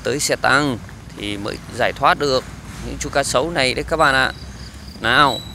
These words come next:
chúng ta bắt đầu. Đấy, các bạn thấy chưa? Xe tăng đang di chuyển xuống hồ nước ở đấy. Đây, đây, đây, các bạn ơi, cẩn thận nha.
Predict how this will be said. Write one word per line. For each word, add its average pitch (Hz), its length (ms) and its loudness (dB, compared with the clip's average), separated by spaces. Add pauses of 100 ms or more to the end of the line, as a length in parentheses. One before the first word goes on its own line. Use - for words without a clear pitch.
(920)
chúng 123 120 -8
ta 147 140 4
bắt 160 160 4
đầu. 139 360 6 (520)
Đấy, 117 340 0
các 131 60 0
bạn 120 200 0
thấy 113 140 -4
chưa? 139 380 0 (640)
Xe - 160 -6
tăng 117 320 -2
đang 127 220 2
di 127 160 -6
chuyển 107 300 -6
xuống 131 220 -10
hồ 131 100 -4
nước 147 200 -4
ở 135 60 -4
đấy. 156 320 6 (760)
Đây, 123 200 0
đây, 131 180 6
đây, 117 160 2
các 113 120 -6
bạn 117 140 2
ơi, 120 220 -6
cẩn 113 120 -4
thận 120 260 -4
nha. 143 300 0